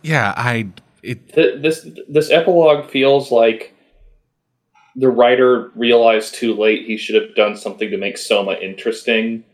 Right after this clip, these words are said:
Speaker 2: but forgot.
Speaker 1: <laughs>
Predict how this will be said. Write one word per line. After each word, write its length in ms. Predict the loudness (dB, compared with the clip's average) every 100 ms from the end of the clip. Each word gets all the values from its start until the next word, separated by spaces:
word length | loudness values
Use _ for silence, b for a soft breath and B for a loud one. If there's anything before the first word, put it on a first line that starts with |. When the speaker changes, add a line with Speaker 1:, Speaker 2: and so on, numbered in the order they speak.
| _ _ -2
Speaker 2:
but 200 | -2 -2
forgot. 720 | -6 -4 -6 -4 -6 -10 -20 _ _ _ _ _ _ _ _ _ -14
Speaker 1:
<laughs> 240 | -14 -10